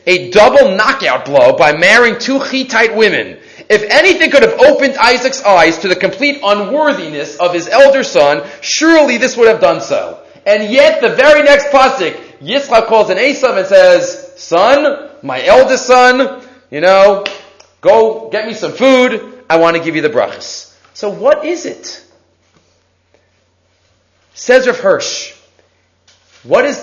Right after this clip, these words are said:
Yaakov start saying to Esav? "Hine nazakanti, I'm old." What does old have to do with it? Why does Esav have to know that? Ya-, Yitzchak is saying, "I'm old, it's about time."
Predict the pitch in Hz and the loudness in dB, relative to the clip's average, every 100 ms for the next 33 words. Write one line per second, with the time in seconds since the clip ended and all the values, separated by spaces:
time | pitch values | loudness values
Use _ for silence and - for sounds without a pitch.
0 | - - 160 185 - 196 - - 170 160 | -18 -10 -4 -2 -4 -8 -10 -8 -4 -4
1 | 165 - 160 156 160 147 156 160 190 190 | -6 -8 -10 -10 -10 -10 -10 -4 0 0
2 | 196 208 214 196 196 190 180 160 151 - | -4 -10 -10 -8 -6 -6 -8 -8 -10 -10
3 | 101 - 156 156 113 101 92 - _ _ | -16 -12 -12 -8 -8 -10 -14 -20 _ _
4 | - 175 196 160 170 165 117 101 104 92 | -16 -14 -10 -6 -6 -6 -10 -12 -16 -16
5 | 87 - _ _ _ _ _ _ _ _ | -18 -20 _ _ _ _ _ _ _ _
6 | _ _ - 127 208 285 - - - - | _ _ -8 -2 0 0 -2 -8 -14 -8
7 | 202 208 190 185 208 226 139 117 139 175 | -8 -4 -2 -2 -2 -4 -4 -4 0 -2
8 | - 170 190 196 190 180 185 160 - - | -2 -8 -2 -2 -2 -2 -2 -2 -8 -14
9 | - 190 180 190 202 202 180 165 165 175 | -6 -4 2 2 4 0 -2 -6 -2 -2
10 | 175 156 131 101 90 | -2 -6 -8 -10 -18